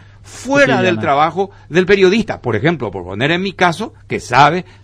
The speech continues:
Speaker 1: y siempre se reía, me dice, "Periodista", ¿verdad? Y yo, "Agente fiscal". Bueno, entonces, eso era. Entonces, hoy no podemos, y vos decís, tenemos que asegurar a nuestra gente, a
Speaker 2: Claro,
Speaker 1: los que
Speaker 2: porque
Speaker 1: están
Speaker 2: si no, ¿quién
Speaker 1: trabajando
Speaker 2: se
Speaker 1: en
Speaker 2: va a animar?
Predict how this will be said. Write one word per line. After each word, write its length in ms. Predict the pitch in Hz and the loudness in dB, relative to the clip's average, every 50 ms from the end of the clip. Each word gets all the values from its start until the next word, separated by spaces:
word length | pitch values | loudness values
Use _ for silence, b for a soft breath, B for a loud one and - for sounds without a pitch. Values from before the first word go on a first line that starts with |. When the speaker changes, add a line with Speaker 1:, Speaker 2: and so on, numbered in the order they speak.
| b b b b | b b b b
Speaker 1:
y 280 | - 127 135 135 - - | -10 -10 -10 -10 -10 -6
siempre 340 | - 143 147 147 165 185 | -2 0 0 2 2 0
se 140 | 160 202 202 | 2 0 0
reía, 220 | 180 170 147 151 151 | 0 0 -2 -2 -2
me 80 | 135 | -4
dice, 140 | 113 104 117 | -6 -6 -6
"Periodista", 540 | 107 127 139 147 147 147 139 123 160 147 - - | -6 -4 -2 -2 -2 -2 0 0 0 0 0 0
¿verdad? 260 | 127 131 123 117 123 123 | -2 -2 0 0 -2 -2
Y 40 | |
yo, 120 | 117 123 123 123 - | -2 -4 -4 -4 -6
"Agente 320 | - 127 - 139 123 185 180 | -8 -10 -12 -10 -10 -10 -10
fiscal". 320 | 170 165 - 160 151 - - B B B B B B B B | -8 -6 -4 -4 -4 -4 -8 B B B B B B B B
Bueno, 160 | - 135 139 - | -6 -6 -6 -6
entonces, 240 | 139 135 147 - - - - - | -6 -8 -8 -8 -10 -12 -6 -2
eso 320 | 208 226 214 - 190 - | -2 -2 -2 -2 -4 -4
era. 300 | - 120 107 92 80 - - - - - - | -2 -2 -2 -2 -4 -10 -16 -20 -20 -20 -10
Entonces, 220 | - - 151 151 - | -4 -2 -2 -2 0
hoy 140 | 180 202 247 | -2 -2 -2
no 100 | 262 269 | -4 -6
podemos, 440 | - 208 170 170 190 175 147 117 98 | -2 -2 0 0 0 0 -2 -4 -4
y 60 | 113 | -4
vos 220 | 107 117 156 208 233 | -4 -2 -2 -2 -2
decís, 320 | 220 156 - 135 120 - - b b b b b b b - - - | -4 -6 -6 -6 -8 -8 -12 b b b b b b b -20 -20 -10
tenemos 400 | - - 143 131 147 180 220 247 | -6 -4 -4 -2 -2 -4 -4 -6
que 120 | - - 311 | -10 -12 -12
asegurar 460 | - - 214 208 160 139 151 175 214 | -12 -10 -8 -6 -4 -4 -2 -2 -4
a 40 | 254 | -4
nuestra 300 | 269 269 277 - - 185 | -8 -10 -10 -8 -8 -8
gente, 460 | 147 - 196 220 254 240 - 190 147 123 | -6 -6 -6 -6 -6 -6 -6 -6 -4 -2
a 60 | - | -2
Speaker 2:
Claro, 140 | 156 170 208 | 0 2 2
Speaker 1:
los 40 | 202 | 2
que 20 | 185 | 2
Speaker 2:
porque 100 | 165 180 165 | 4 2 2
Speaker 1:
están 120 | 185 190 | 2 2
Speaker 2:
si 80 | 220 202 | 0 0
no, 60 | 175 | 0
¿quién 160 | 208 220 247 | 0 0 0
Speaker 1:
trabajando 40 | 247 | 2
Speaker 2:
se 60 | - 226 | 2 2
Speaker 1:
en 60 | 185 | 2
Speaker 2:
va 240 | 185 202 202 202 208 | 2 2 0 0 0
a 100 | 208 214 | 0 0
animar? 480 | 208 208 202 175 151 143 131 127 113 | 0 0 0 0 0 0 0 0 -2